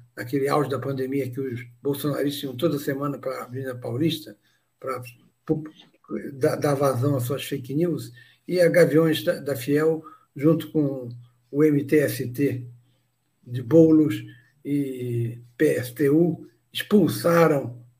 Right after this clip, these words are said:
da Paulista o, o povalho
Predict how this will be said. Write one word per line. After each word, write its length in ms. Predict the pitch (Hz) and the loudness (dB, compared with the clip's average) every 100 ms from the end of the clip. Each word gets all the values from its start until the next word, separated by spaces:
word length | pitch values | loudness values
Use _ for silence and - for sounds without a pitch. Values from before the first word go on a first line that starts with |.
| - | -6
da 140 | 143 | -4
Paulista 720 | 143 131 135 147 - 135 120 - _ _ | -2 0 0 0 -2 -8 -10 -18 _ _
o, 240 | - - - _ _ - | -18 -18 -20 _ _ -10
o 400 | 143 135 127 123 _ _ _ _ _ _ _ _ - - _ _ | -8 -8 -12 -18 _ _ _ _ _ _ _ _ -20 -20 _ _
povalho 760 | 160 151 131 139 139 131 120 | 6 6 6 2 2 -2 -8